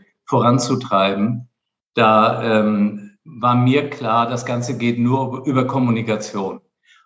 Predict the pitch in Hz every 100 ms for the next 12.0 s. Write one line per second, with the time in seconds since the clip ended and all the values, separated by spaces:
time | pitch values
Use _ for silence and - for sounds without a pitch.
0 | - 131 131 131 143 135 123 131 120 143
1 | 131 123 127 113 123 127 120 117 113 -
2 | 113 104 95 95 - 135 135 135 123 131
3 | 127 - 117 - 120 110 120 110 113 107
4 | 110 - - 98 95 - - 131 135 127
5 | 127 - 110 107 110 107 - 160 131 107
6 | 92 98 98 127 - _ _ - - -
7 | - - 131 120 120 117 - 139 139 135
8 | 139 135 131 131 135 127 - 151 135 143
9 | 143 127 127 143 143 127 117 113 - 117
10 | 98 95 98 95 101 107 143 147 - 135
11 | 113 113 160 151 156 160 - 196 233 -